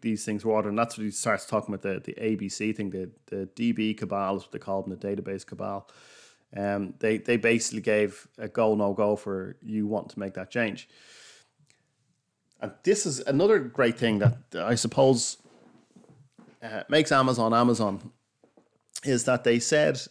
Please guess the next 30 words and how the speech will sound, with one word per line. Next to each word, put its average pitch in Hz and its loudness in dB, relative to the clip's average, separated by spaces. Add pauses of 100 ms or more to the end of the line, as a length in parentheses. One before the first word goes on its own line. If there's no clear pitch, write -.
(100)
uh, 113 0 (1400)
a 135 2
lot 175 6
of, - 0
a 147 2
lot 196 6
of 214 2
companies 135 0
would 127 0
look 139 0
at 131 -4
that 123 4
and 110 -6
go, 117 4
"Okay, 113 -2
well, 110 0
we 123 -2
need 185 0
more 143 2
communication 120 -4
in 107 -4
between 110 -6
the 98 -8
teams 110 -4
to 117 -6
make 110 -4
sure 107 -8
that 104 0
everyone 110 0
knows 104 -2